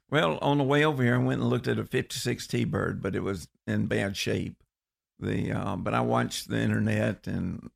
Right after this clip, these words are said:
and sometimes I'll buy a car just because I think the car was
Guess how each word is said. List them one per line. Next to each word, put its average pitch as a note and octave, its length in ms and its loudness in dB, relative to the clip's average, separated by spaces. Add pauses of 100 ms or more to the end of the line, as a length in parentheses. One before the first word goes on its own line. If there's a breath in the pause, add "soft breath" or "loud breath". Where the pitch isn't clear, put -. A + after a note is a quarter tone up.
and G#2+ 320 -8
sometimes B2+ 640 -2
I'll A#2 160 0
buy A#2 300 0
a - 20 -4
car A#2 280 -2
just A2 320 -6
because A2 320 -4
I G#2 140 0
think - 360 -2 (140)
the - 80 -4
car A2+ 320 0
was G#2+ 320 -6